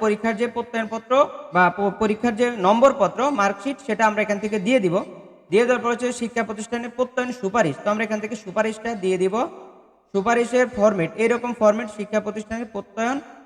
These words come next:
সংগ্রহ করে আপলোড করুন। প্রথম পাতায় ফর্ম আছে, ডাউনলোড করুন। তো আচ্ছা, আপনারা যারা এখানে এই, আহ, তথ্যটা দিবেন, এখানে হচ্ছে এই ওয়েবসাইট থেকে একটা ফর্ম দেওয়া হয়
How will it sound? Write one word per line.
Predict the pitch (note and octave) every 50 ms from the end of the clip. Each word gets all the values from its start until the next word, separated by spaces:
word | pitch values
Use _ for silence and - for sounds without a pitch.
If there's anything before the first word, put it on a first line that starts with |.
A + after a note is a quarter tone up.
| _ _ _ _ _ _ _
সংগ্রহ | - G3 G3 G3 G3+ A3 A3
করে | - A3 A3 A#3 C4 - - - -
আপলোড | F#3+ - - G3 F#3+ - - -
করুন। | E3+ C#3 - - - - -
প্রথম | - F#3 F#3 - G#3+ G#3+ G3+
পাতায় | G#3+ G#3 G#3 G#3 A3 A3 A#3+ C4+ D#4 - - - - - - - _ _ _
ফর্ম | - F3 G3 A3 G#3+
আছে, | G3 G3 G3 B3
ডাউনলোড | A3 F#3+ E3+ E3 E3 E3 E3 D#3+ E3 E3
করুন। | D#3 C3 A#2+ - - - - _ _ _ _ _ -
তো | A3+
আচ্ছা, | A3+ G#3+ G#3 G#3+ B3 B3
আপনারা | - G#3+ G#3+ G#3+ A#3 B3 B3 A#3
যারা | B3 B3 G3 F#3+ G#3+ - - -
এখানে | A3 A3+ A3 A#3+ B3 B3 C4 C4+ C#4+ D4 F4+ - - - - - _ _ _ _ _ -
এই, | A3 G#3+ A3 G#3+ G3+ - - -
আহ, | E3 E3 - G#3 G#3+ -
তথ্যটা | A#3 A3+ - A#3 A#3 B3+ B3+
দিবেন, | A3 G3+ B3+ A#3+ G3 A#3+ C#4+ D4 - -
এখানে | G#3 G3+ A3+ A3+ A3+ A#3
হচ্ছে | A#3 A#3+ A3+ - C4 C4+ D4 D#4+ - - - - - - - - _ _
এই | - B3 C4+ C4+
ওয়েবসাইট | C4+ B3+ A#3+ A#3 - B3+ A#3+ A#3 A#3+
থেকে | - B3 A3+ C4+
একটা | B3 A#3 - C4 C4
ফর্ম | - - G#3 A3 B3+ B3+ B3
দেওয়া | C4 B3+ G#3 G3+
হয় | F#3+ A3 C4+ E4+